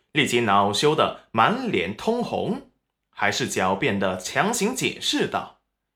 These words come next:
：“因为你跟姐姐还没有成亲，所以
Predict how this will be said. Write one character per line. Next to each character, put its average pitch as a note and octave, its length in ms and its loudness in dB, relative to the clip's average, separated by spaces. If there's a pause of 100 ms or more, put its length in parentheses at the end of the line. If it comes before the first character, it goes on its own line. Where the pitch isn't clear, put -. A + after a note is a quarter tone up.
(520)
：“因 A3 240 -2
为 D#3+ 400 -4 (220)
你 G#3 160 2
跟 C#4 180 -2
姐 G3 240 0
姐 E3 160 -2
还 F3 240 -2
没 G3 140 2
有 F3+ 120 2
成 C#3 280 -6
亲， B3 440 -8 (600)
所 E3+ 240 0
以 C#3 220 -4